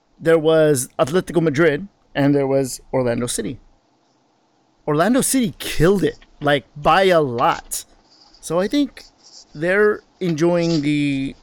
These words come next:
sort of, you know, feel-good bump. Um, I think Nani has been really great for them. I think that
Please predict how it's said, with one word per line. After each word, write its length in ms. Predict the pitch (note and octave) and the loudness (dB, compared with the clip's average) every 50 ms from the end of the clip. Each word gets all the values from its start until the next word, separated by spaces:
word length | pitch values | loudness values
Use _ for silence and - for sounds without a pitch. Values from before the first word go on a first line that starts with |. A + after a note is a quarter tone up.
| _ _ | _ _
sort 380 | - - - - - D#3+ D#3+ D3+ | -20 -18 -14 -6 -4 -2 0 0
of, 180 | D3 B2 G#2+ A2 - _ _ - - - - | -2 -2 -6 -12 -20 _ _ -20 -20 -16 -10
you 120 | D#3+ D#3 | -8 -6
know, 140 | C#3 D#3+ - | -6 -6 -8
feel-good 640 | - - - G3 G3 G3 F3+ C#3+ F3 F3 E3 C#3 B2+ | -10 -8 -2 0 0 0 2 2 2 2 2 0 0
bump. 380 | D3 D#3 D#3+ D#3+ D#3 - - - - - - - - - - _ _ _ _ - | 0 0 0 0 -2 -6 -8 -10 -10 -10 -12 -18 -20 -20 -20 _ _ _ _ -4
Um, 320 | - C3+ C3+ C3 C3 B2+ - | -2 0 0 0 0 -2 -4
I 100 | - C3+ | -4 -4
think 180 | C#3+ D#3+ D3+ | -4 -4 -2
Nani 340 | C#3+ C#3+ D3+ D#3 D#3+ E3 D#3+ | 0 2 2 2 4 4 2
has 120 | D#3+ C#3+ C#3 | 2 2 0
been 240 | C#3+ C3 A#2+ D3+ | -2 -2 -2 -2
really 180 | D3 D3 D#3 D3 | -2 -2 -2 -2
great 280 | B2+ C#3+ D3+ D3 - - | 0 0 0 -2 -2 -4
for 100 | D3 C3 | -6 -4
them. 320 | C3+ C#3+ C#3 C3+ C3+ C3 - _ _ _ _ _ _ _ _ _ _ - | -2 -2 -2 -2 -4 -6 -10 _ _ _ _ _ _ _ _ _ _ -8
I 120 | D3 D3 | -8 -6
think 260 | - E3 C#3+ C3+ A2+ | -6 -6 -8 -6 -4
that 580 | C#3+ B2 B2 B2+ C3 - - - - - - | -2 0 0 0 -2 -2 -6 -8 -10 -10 -10